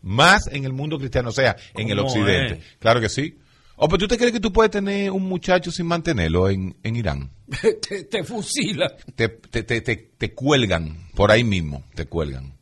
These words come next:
Speaker 1: Ah, ah, sí, que las mujeres andan atrás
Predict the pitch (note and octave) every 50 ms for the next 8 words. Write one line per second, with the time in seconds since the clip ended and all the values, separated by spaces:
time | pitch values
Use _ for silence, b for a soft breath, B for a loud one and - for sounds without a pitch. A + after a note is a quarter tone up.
0 | _ _ _ _ _ _ _ _ - - E2+ F#2 G#2 A2 A2 A2+ A#2 A2+ B B
1 | B B B - F#3 F#3 - F3+ F3+ - D#3+ D3 C#3+ C3+ B2+ B2 C3+ D3+ D3+ D#3
2 | D#3 D#3+ E3 D#3+ D#3 C#3+ - - A2 A2 G#2+ A2 -